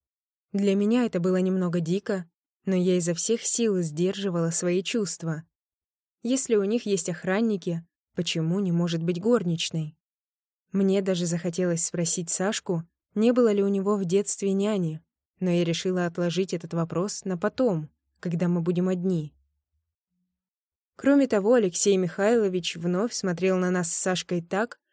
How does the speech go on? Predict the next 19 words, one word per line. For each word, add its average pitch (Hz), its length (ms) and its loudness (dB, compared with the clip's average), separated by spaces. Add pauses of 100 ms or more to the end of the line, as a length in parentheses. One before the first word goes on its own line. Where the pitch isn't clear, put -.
(120)
что - 220 0
мне 247 160 2
стало 233 360 0
дурно. 185 540 -2 (800)
Подошёл 170 500 0
ближе 170 480 -2
и 165 140 0
тихо, 180 580 -4 (400)
так, 247 200 -2
чтобы 180 300 -2
слышали 196 460 0
только 190 300 -4
мы 202 120 0
двое, 202 500 2 (480)
поинтересовался 170 1000 -2
у 160 60 -2
нас 170 240 0
с - 80 0
Лебедевым. 170 640 -2